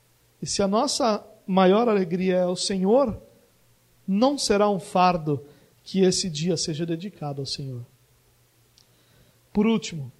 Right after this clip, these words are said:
mas não menos importante, já que Deus estabeleceu um dia para que o nosso foco fosse inteiramente nele,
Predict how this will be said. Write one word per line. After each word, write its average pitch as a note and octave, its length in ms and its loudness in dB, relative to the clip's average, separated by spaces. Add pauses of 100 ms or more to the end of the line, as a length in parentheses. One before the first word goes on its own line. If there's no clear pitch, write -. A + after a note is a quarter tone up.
mas E3 200 0
não F#3 140 2
menos F#3 300 2
importante, F3 800 -2 (880)
já F#3+ 180 0
que C4 140 -8
Deus A3 300 2
estabeleceu F#3+ 760 0
um F3+ 120 0
dia E3 680 0 (1700)
para F3 240 0
que F3 120 -6
o - 20 0
nosso F#3 320 0
foco F3+ 480 4
fosse F3 840 -2 (460)
inteiramente F#3+ 800 0
nele, D#3+ 560 2